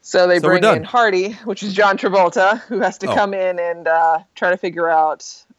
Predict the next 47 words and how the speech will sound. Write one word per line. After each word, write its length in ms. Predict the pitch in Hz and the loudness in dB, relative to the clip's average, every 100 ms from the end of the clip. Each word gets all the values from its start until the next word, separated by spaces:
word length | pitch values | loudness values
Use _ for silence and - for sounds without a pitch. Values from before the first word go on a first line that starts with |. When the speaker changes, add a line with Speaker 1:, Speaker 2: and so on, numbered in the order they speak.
| - | -8
Speaker 1:
what 220 | 185 180 | -4 -4
the 60 | 180 | -2
hell 180 | 160 | -2
happened, 400 | 185 180 180 165 | 0 -2 -2 -6
because 380 | 160 - 160 151 | -8 -4 -4 -6
apparently 500 | - 175 165 165 175 | -8 -8 -8 -8 -8
the 220 | 147 151 | -6 -8
current 580 | - 240 233 190 160 - | -6 -2 0 0 -2 -8
investigative 560 | 170 151 156 156 160 151 | -8 -6 -6 -2 0 2
officer 320 | 151 147 156 | 0 0 -6
on 80 | 151 | -6
the 60 | |
base 580 | 139 160 147 151 - - _ _ _ | -2 0 0 -2 -6 -20 _ _ _
doesn't 240 | 180 165 160 | -2 -2 -2
have 160 | 160 | -4
her 80 | 156 | -4
shit 240 | 156 175 - | -4 -6 -4
together 400 | 160 165 160 151 | -2 0 0 0
or 80 | |
whatever 260 | 160 160 156 | 0 -2 -2
the 80 | 156 | -4
stupid 300 | - 156 156 | -6 -6 -4
Speaker 2:
The 40 | |
Speaker 1:
reason 220 | 156 110 156 | -4 -4 -4
is 100 | 165 | -2
they 60 | |
Speaker 2:
chick. 100 | 156 | -2
Speaker 1:
made 160 | 151 151 | 0 2
up. 340 | 160 147 156 - _ _ | 4 4 0 -4 _ _
Right. 360 | 196 175 107 - _ _ | 0 0 0 -8 _ _
Speaker 2:
You 140 | 143 147 | -6 -2
know 160 | 160 | 0
why 680 | 135 113 113 113 104 98 90 _ _ _ _ | 0 0 0 0 -2 -4 -8 _ _ _ _
it 120 | 113 107 | -6 -4
happens. 680 | 107 98 92 90 90 - - | -4 -4 -6 -10 -12 -14 -8
I 80 | 110 | -6
mean, 240 | 110 95 - _ _ - | -6 -8 -12 _ _ -8
towards 320 | 143 127 101 | -4 -4 -2
the 160 | 113 | -2
end, 180 | 117 113 | 0 -2
you 120 | 104 | -4
realize 420 | 101 101 95 95 95 | -4 -4 -4 -6 -6
why 400 | 98 101 98 98 | -4 -2 -2 -4
John 260 | 101 92 | -6 -8
Travolta's 420 | - 95 92 92 80 | -8 -8 -8 -8 -12
brought 280 | 101 87 | -8 -6
in. 380 | 120 139 131 120 | -4 -2 -4 -8